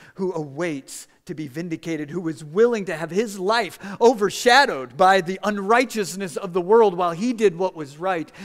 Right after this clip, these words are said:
and remained steadfast for our sake and to pay our penalty on the cross, so that when we're exposed, we could trust in the justification of God, who declares us righteous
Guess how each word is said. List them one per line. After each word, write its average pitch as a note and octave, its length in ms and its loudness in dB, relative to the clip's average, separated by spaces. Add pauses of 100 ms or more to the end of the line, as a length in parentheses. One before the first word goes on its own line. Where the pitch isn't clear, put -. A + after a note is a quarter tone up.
(120)
and F#3+ 160 -6
remained F#3+ 380 -2
steadfast - 1120 -4 (200)
for F3+ 220 -4
our G3+ 220 -2
sake B2+ 460 -10
and D3+ 180 -16
to D3+ 100 -18
pay A#3 420 -8
our F#3 260 -6
penalty E3+ 480 -12
on A#2+ 140 -12
the A2+ 60 -16
cross, A#2 540 -12 (300)
so F#3+ 140 -6
that D3+ 200 -4
when D3 220 -12
we're F#3 220 -6
exposed, - 960 -16 (960)
we D3+ 100 -12
could D3+ 160 -14
trust - 460 -14 (400)
in D3+ 80 -16
the C#3 80 -14
justification D3 1000 -14
of B2 140 -16
God, G#2+ 160 -16 (1700)
who C#3+ 100 -16
declares C#3 420 -12
us A#2+ 180 -18
righteous B2+ 640 -14